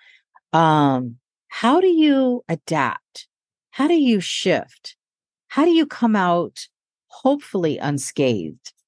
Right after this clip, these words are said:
And even if you are scathed a bit, you're able to rest and recover.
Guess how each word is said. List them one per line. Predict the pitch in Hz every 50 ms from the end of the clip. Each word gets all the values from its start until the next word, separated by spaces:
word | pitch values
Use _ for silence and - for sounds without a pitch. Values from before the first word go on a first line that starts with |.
| _ _ _ _ _ _ _ -
And | 170 170 -
even | 220 233 254 254 285 277
if | 269 262 -
you | - 202 180 -
are | - 147 156 160
scathed | 160 - - - 156 139 147 165 190 - - - 220
a | 220
bit, | 208 240 247 285 320 277 - _ _ _ _ _ _ _ _ _ _
you're | 180 170 165 -
able | - 170 170 175 185 180 165
to | - - 175 147
rest | 143 139 131 143 139 - - -
and | 139 135
recover. | 131 123 120 - - - 120 117 120 113 107 - 104